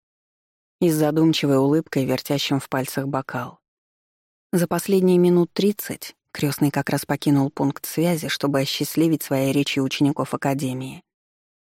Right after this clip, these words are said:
Я раз пять столкнулась с чёрными глазами. Демон их больше не отводил. Рассматривал совершенно нагло, задерживаясь взглядом то на серёжках, то на губах,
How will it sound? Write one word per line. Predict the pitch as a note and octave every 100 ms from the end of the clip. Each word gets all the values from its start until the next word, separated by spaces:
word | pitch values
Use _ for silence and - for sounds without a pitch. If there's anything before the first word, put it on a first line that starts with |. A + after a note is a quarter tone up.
| _ _ _
Я | D#3+ D#3+
раз | E3+ F3
пять | - G3 C#3+
столкнулась | - C#3+ C#3 E3+ F3 D3 -
с |
чёрными | - D3+ C#3+ C#3 C3+
глазами. | C#3 C#3+ D3 C3 C3 - _ _ _ _ _ _
Демон | F#3 G3+ G3 F3
их | E3+
больше | E3 - D3
не | C#3+
отводил. | C#3 C#3 C3 A#2 B2 _ _ _ _ _ _ _ _
Рассматривал | F3+ F3 A3 A3 G3 E3+
совершенно | E3+ D#3+ E3 - F3+ E3+
нагло, | E3 D#3+ C3 B2+ B2+ - _ _
задерживаясь | D3 C#3+ D#3 D#3+ C#3 C#3 C3+
взглядом | C#3 D3+ D3 C3+ C3+
то | -
на | D#3
серёжках, | C#3 C#3 C#3 D3+ - C#3+
то | - C3
на | C3
губах, | C3 B2+ C#3 D3 -